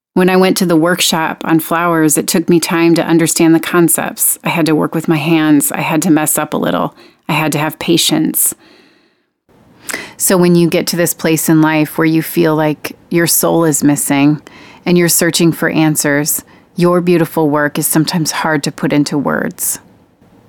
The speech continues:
And I think this whole episode is about granting you permission to allow it to be that way.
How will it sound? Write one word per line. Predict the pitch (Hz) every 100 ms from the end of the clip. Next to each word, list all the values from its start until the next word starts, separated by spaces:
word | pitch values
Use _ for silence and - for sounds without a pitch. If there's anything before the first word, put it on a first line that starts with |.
| _ _ _ - _ _ _ _ _ _ _ _ _
And | 185
I | 175
think | 156 185
this | 180 -
whole | - 190
episode | - 175 175 160 160 151
is | 156
about | 156 160 -
granting | 170 165 160 170
you | 160
permission | - 160 156 - 151 143
to | - 156
allow | 151 147 135 131
it | -
to | -
be | 139 -
that | - -
way. | - - -